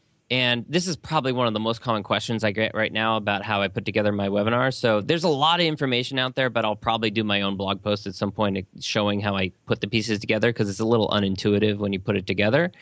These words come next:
But use a combination of your own email provider, so MailChimp or Aweber or whatever,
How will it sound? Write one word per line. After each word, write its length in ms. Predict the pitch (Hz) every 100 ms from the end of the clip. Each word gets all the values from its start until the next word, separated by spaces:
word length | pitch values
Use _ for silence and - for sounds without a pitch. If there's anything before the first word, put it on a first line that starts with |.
| - - - -
But 140 | 127
use 260 | 147 170 165
a 60 |
combination 640 | 147 143 131 123 120 127 113
of 120 | 101
your 160 | 104 110
own 200 | 123 127
email 320 | 120 110 98
provider, 440 | 107 101 98 104
so 140 | 107 98
MailChimp 680 | 101 104 104 - 101 98 95
or 180 | 92 - - -
Aweber 320 | 101 104 101
or 220 | 95 98
whatever, 500 | 98 95 92 101